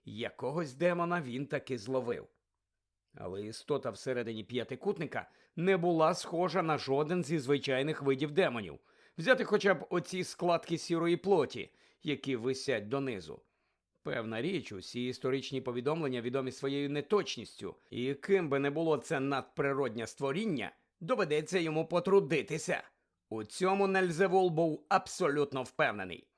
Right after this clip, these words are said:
Він зручніше схрестив ноги і став чекати, коли дивна істота заговорить. Артур Гамет був надто приголомшений, аби розмовляти. Хвилину тому він ішов до страхової контори,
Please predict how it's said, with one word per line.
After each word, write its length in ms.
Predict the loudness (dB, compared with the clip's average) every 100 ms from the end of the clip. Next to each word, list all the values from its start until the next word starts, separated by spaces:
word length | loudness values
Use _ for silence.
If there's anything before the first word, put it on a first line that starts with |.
| _ _ -4
Він 240 | 0 0
зручніше 640 | 2 2 2 -2 -2 -4 -10
схрестив 520 | -8 -8 -6 -4 0
ноги 360 | 2 2 2 -2 -16 _
і 200 | 0 0
став 380 | 0 -2 0 0
чекати, 580 | -4 -4 0 0 2 -2
коли 340 | 0 0 0
дивна 400 | 0 0 0 -2
істота 640 | -6 -8 -2 -2 0 -2 -2 _ _ -16
заговорить. 960 | -8 -2 2 2 2 0 -2 -10 -20 _ _ _ _ _ _ _ _ _ _ _ _ -6
Артур 460 | -4 -4 -4 -10
Гамет 580 | -8 -6 -4 -4 -8 -14 _ _ -6
був 240 | -2 0
надто 440 | 2 0 -2 2 2
приголомшений, 880 | 2 2 4 4 2 0 -6 -6 -4
аби 220 | -2 -2
розмовляти. 680 | -2 -2 -2 0 -2 -4 -20 _ _ _ _ -10
Хвилину 640 | 0 2 4 4 4 2
тому 400 | 2 0 0 0
він 180 | 0 0
ішов 300 | 0 0 0
до 120 | -2
страхової 500 | 0 -2 0 2 2
контори, 500 | 0 2 4 4 2